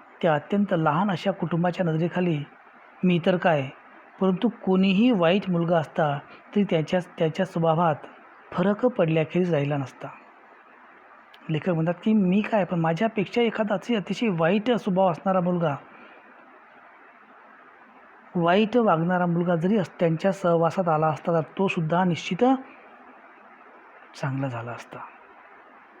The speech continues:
एवढं सुंदरीचे आईवडील चांगले बोलायचे, चांगले वागायचे.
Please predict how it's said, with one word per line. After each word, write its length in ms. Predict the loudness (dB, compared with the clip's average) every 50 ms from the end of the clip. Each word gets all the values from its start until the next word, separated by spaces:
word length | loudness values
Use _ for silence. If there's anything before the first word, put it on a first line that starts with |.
| -20 -20 -20 -20 -20 -20 -20 -20 -16 -8 -2
एवढं 420 | 0 2 2 2 2 0 0 -4 -10 -16 -20 -20 -20 -20 -20 -20 -20 -20 -20 -20 -20 -20 -20 -20 -20 -20 -20 -20 -20 -20 -20 -20 -10 -4
सुंदरीचे 440 | -2 0 2 2 2 0 0 0 0
आईवडील 440 | 0 0 0 -2 -2 -2 -2 -2 -4 -8 -12 -16 -20 -20 -20 -20 -20 -20 -20 -20 -20 -20 -20 -20 -20 -20 -20 -20 -12 -4
चांगले 260 | -2 0 0 0 0
बोलायचे, 380 | -2 -2 -2 -2 -2 -4 -6 -8
चांगले 240 | -6 -4 -4 -4
वागायचे. 440 | -6 -6 -8 -10 -10 -12 -12 -14 -18